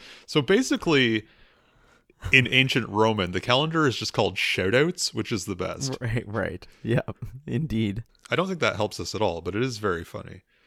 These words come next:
Speaker 2: Yeah, well, I mean, um, the notches that you put in your string could be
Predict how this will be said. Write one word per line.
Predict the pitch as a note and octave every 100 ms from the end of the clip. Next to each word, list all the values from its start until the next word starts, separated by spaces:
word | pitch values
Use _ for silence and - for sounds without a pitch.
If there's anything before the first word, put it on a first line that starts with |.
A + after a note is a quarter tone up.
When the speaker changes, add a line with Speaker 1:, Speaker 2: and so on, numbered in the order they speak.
| _ _ _ _ _ _
Speaker 2:
Yeah, | F#3+ F#3+ A#2
well, | G#2 B2+ -
I | A#2+
mean, | A#2+ A2+ G#2+ G2+ -
um, | G2 F2+ F2+ F2 E2+ - _ _ _ _
the | G#2+ A2
notches | G#2 A2+ A#2+ G#2+
that | G2+
you | F#2+
put | A#2 G#2
in | F2+
your | E2+
string | - - G#2 D2+ D#2+
could | - E2+
be | - - G2